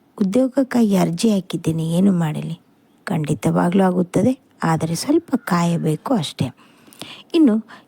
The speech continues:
ಕೆಲಸದಲ್ಲಿ ಇದ್ದಂಥವರಿಗೆ ತುಂಬ ಶ್ರೇಯಸ್ಕರ. ಹೌದು, ಇಲ್ಲ ಅನ್ನೋ ಮಾತೇ ಇಲ್ಲ. ನೀನು ಮಾಡುವಂಥ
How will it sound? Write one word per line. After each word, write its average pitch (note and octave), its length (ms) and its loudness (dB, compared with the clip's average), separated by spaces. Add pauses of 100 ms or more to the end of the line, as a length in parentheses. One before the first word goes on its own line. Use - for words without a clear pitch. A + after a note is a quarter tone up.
ಕೆಲಸದಲ್ಲಿ B3 640 0
ಇದ್ದಂಥವರಿಗೆ F3+ 1040 0 (440)
ತುಂಬ E3 220 -8 (140)
ಶ್ರೇಯಸ್ಕರ. D3+ 680 -4 (1200)
ಹೌದು, C#3+ 340 -4 (920)
ಇಲ್ಲ G#3+ 260 2
ಅನ್ನೋ E3 240 -2
ಮಾತೇ C#3+ 480 -2
ಇಲ್ಲ. D3 240 0 (680)
ನೀನು A3+ 240 4
ಮಾಡುವಂಥ A3 680 2